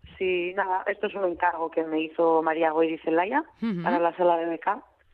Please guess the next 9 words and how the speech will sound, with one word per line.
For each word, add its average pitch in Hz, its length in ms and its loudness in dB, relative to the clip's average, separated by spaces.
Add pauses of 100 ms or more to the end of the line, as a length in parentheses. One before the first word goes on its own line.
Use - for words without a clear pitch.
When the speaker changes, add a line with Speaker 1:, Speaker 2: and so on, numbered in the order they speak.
(720)
Speaker 1:
Eh, 160 400 0
me 165 160 2
dio 190 160 4
vía 190 180 4
libre, 214 380 2
le 196 100 2
di 175 140 -2
muchísimas 170 480 -4
vueltas 180 400 0